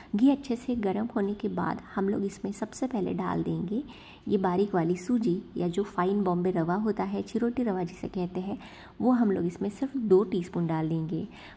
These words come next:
बहुत ज़्यादा क्वांटिटी में घी या रवा इसमें नहीं डालना है,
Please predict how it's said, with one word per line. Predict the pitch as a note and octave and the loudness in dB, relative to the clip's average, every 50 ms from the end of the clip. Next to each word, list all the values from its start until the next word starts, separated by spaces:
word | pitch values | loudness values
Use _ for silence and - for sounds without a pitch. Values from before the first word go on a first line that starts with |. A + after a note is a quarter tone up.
| - - | -4 -2
बहुत | - F#3+ A3+ A#3 | 0 2 2 2
ज़्यादा | A3 G#3+ G3 G#3+ | 2 2 0 0
क्वांटिटी | G#3 - G#3 G3 G3+ G3+ - G3+ | 0 0 -2 -2 -2 -2 0 0
में | G3 G3 G3+ F#3+ | 0 0 0 0
घी | F3+ F3+ F#3+ G3+ | 0 0 2 2
या | G3+ G3 F#3+ F#3+ | 2 2 0 -2
रवा | F#3+ F#3+ F#3+ | -2 -2 -4
इसमें | F#3+ F#3 - - G3+ | -4 -4 -4 -4 -4
नहीं | F#3+ F#3+ F#3+ G3+ G#3 | -2 -2 0 0 0
डालना | G#3 G3+ G3+ G3+ G#3 | 0 0 -2 -2 -2
है, | G3+ G#3+ A#3+ | -2 -2 -4